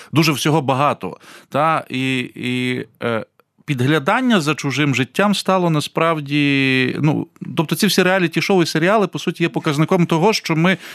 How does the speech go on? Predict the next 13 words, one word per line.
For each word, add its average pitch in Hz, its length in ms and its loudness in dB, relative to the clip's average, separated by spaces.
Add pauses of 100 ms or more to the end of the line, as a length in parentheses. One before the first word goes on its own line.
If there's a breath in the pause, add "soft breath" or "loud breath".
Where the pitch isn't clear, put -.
не 143 80 0
хочемо 160 360 2
собі 156 260 0
зізнаватись 147 680 2
в 135 120 -4
чомусь, 196 480 2
але 147 240 2
простіше 156 480 -4
дивитись 143 340 0
за 120 100 0
умовним 139 500 4
сусідом, 117 640 2 (320 loud breath)
так? 185 220 2